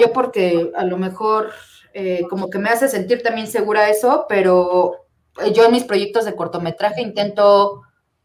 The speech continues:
yo hacer mi plan de rodaje, o sea, yo hacer mi breakdown, yo hacer mi movie magic, o sea, independientemente si la persona lo usa o no para trabajar,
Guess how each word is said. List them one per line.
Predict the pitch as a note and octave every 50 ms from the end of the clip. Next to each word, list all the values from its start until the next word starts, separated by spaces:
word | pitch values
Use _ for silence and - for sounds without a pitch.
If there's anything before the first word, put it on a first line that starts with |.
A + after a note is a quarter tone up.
| _ _ _ _ _ _
yo | E3 D#3+ A3 A3
hacer | A3 A3 A#3 A3+
mi | A3 G#3+
plan | F#3 F#3+ G3+ G3+ G3
de | G3 F#3+
rodaje, | E3 D#3 D#3+ F#3+ G3 - C4 D#4 -
o | - F3
sea, | - F3+ F3
yo | F#3 F#3
hacer | F#3 F#3 - G3+ -
mi | F#3+ E3+
breakdown, | D#3+ F#3 F3+ F3+ F3 G3+ A#3 C#4+ D4 D4 B3+
yo | A3 G3+
hacer | G3 - G#3+ G#3
mi | G3+ G3 F#3
movie | F#3 F#3 F3+ F#3 G3+ G3
magic, | F#3+ F#3 G3 - C#4 D4+ -
o | F#3 F3+
sea, | F3 E3 D#3+ D#3 D3+ - -
independientemente | E3+ E3 E3+ E3+ - E3+ F3 F3+ F#3 F#3 G3+ G3 F#3+ F#3 F#3 G3+
si | G3 - - F#3+ D#3+ D3+ D3 D3
la | D3 D#3 D#3 D#3
persona | - D#3+ D#3 - G3 F#3+ G3+
lo | G3 F3 D#3+ E3
usa | F3 F3 - F#3
o | F3+
no | F3 F3 F3
para | G3 F3+ F3 F3
trabajar, | - E3+ E3+ F3 F3 - G3+ B3+ E4+